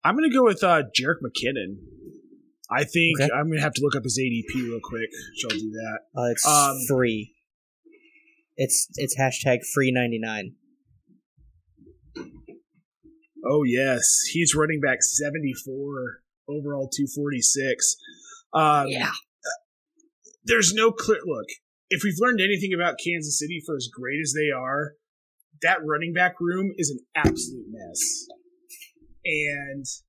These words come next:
Speaker 1: someone's gotta come out and emerge. I don't think it's ever gonna be Clyde Edwards-Helaire 'cause he's not the complete package, and we've seen that. He's proven that.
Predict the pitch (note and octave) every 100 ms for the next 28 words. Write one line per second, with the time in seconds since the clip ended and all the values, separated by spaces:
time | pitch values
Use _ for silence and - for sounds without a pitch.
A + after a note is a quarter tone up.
0 | _ _ - - A#3 A#3 F#3 - D#3+ D3
1 | - C3 A#2+ A#2+ - _ _ _ _ _
2 | - D3+ C#3+ D#3 D#3 D3 C#3 - - -
3 | D3+ - F3+ E3+ D#3+ F3 E3 E3+ D#3+ D#3+
4 | D3 D3 D3 D3+ C#3 C3 C3+ B2+ C#3+ E3
5 | F3 E3+ C#3+ C3 C#3+ C3 B2+ B2+ A#2+ B2
6 | - A#2 A2 G#2+ G#2+ A#2 A#2 A2 C#3+ C3+
7 | G#2+ A2 - _ C3+ - D#3+ C#3 A2+ G2
8 | F2